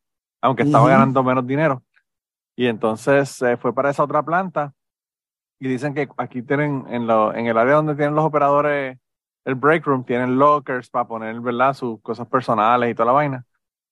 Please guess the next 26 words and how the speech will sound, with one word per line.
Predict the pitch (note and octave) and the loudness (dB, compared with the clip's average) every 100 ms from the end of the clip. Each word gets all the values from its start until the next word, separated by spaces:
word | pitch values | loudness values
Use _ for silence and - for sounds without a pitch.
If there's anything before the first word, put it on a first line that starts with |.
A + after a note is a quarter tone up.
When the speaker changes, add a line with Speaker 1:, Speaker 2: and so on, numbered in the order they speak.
| _ | _
Speaker 1:
Y | - | -4
cuando | B2 B2 A#2+ | 0 2 2
él | |
entregó | B2+ C3+ C#3+ C#3+ | 2 2 2 4
el | D3 | 4
locker | D3 D#3 D3+ C3 - _ | 4 2 2 -4 -6 _
y | B2+ | -2
lo | C3 | 0
abrieron, | A#2+ C#3+ E3 D3 C#3 D3 _ _ | 0 -2 -2 -2 -6 -12 _ _
el | B2+ B2 A#2+ A#2 | -8 -6 -4 -2
locker | A#2+ A#2+ D3+ C3+ - | -2 0 -4 -6 -4
completo | B2+ A#2+ A2+ - C#3+ C#3+ B2 C#3 F3 D#3 | -4 -4 -4 0 2 4 2 0 -2 -4
por | C#3 C3+ A#2 | -4 -6 -2
toda | C3 | 0
la | C#3+ D#3 | 2 2
parte | D#3 D#3 | 0 0
de | |
adentro | E3+ D#3+ C#3 | 0 -2 -4
con | B2 B2 | -4 -6
Sharpie, | - E3 D#3+ C3+ A#2 A#2+ _ _ _ _ _ _ | 0 0 0 -6 -14 -16 _ _ _ _ _ _
escrito | C3+ C3 - E3 D#3 C3+ - | -8 -2 2 4 4 2 0
citas | - - D3+ D3+ D3+ | -16 -2 2 2 2
bíblicas. | B2 C#3 C3+ G2+ G2+ _ | -2 -6 -8 -10 -12 _
Pero | C3+ B2+ A#2+ | 4 4 4
a | C3 | 2
nivel, | C3+ C3 D#3+ A3 G#3+ | 2 4 4 2 -2